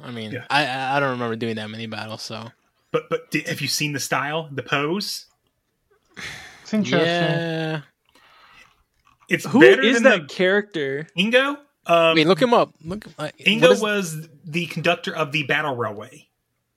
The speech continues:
Speaker 3: It says of
Speaker 2: in
Speaker 3: Warden
Speaker 2: Sinnoh.
Speaker 3: of the Pearl Clan.
Speaker 2: Yep. So this is Ingo from Hisui. So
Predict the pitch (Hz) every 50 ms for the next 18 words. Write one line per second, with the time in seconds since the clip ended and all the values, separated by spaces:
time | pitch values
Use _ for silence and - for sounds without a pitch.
0 | _ 143 - - 180 165 147 170 160 151 151 156 139 143 160 175 185 202 214 226
1 | 226 220 214 180 180 185 175 151 151 170 151 160 - - 185 190 196 180 165 160
2 | - - - 139 135 135 135 135 135 131 131 - _ _ _ _ _ _ _ -
3 | 185 - _ _ _ - - - - - - - - - 208 196 156 131 185 240
4 | 254 - 269 208 160 - - 208 226 226 226 196 196 196 190 185 180 180 180 170
5 | 165 - _ _ _ _ _ _ _ _ _ _ _ _ - - - - - -
6 | 202 196 190 190 196 190 190 190 185 170 165 - - _ - 165 - - - -
7 | - - - 220 240 220 160 131 110 107 - - _ _ _ _ _ _ _ _
8 | _ _ _ _ _ _ _ - - _ - - - 196 185 175 165 156 156